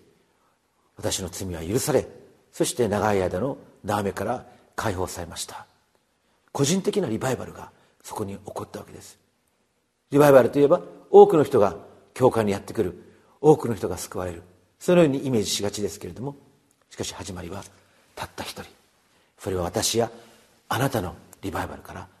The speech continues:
始まるんです。そこに聖霊が望み、ああ、主は自分の罪を許して喜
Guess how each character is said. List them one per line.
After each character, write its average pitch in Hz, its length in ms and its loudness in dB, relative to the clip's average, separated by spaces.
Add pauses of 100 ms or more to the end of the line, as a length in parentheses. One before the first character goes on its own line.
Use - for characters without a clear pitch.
(100)
始 - 220 -8
ま 78 80 -16
る - 60 -20
ん - 40 -20
で - 60 -20
す。 - 160 -20 (540)
そ - 120 -16
こ 131 80 0
に 120 100 -2
聖 117 300 8
霊 107 120 6
が 123 180 2 (140)
望 95 240 -4
み、 92 80 -10 (420)
あ 135 140 2
あ、 135 40 4
主 - 180 0
は 127 440 6
自 131 140 -2
分 135 100 0
の 131 80 -2
罪 117 300 -2
を 113 40 0
許 143 80 -2
し - 120 -4
て 107 200 -6 (280)
喜 107 80 -2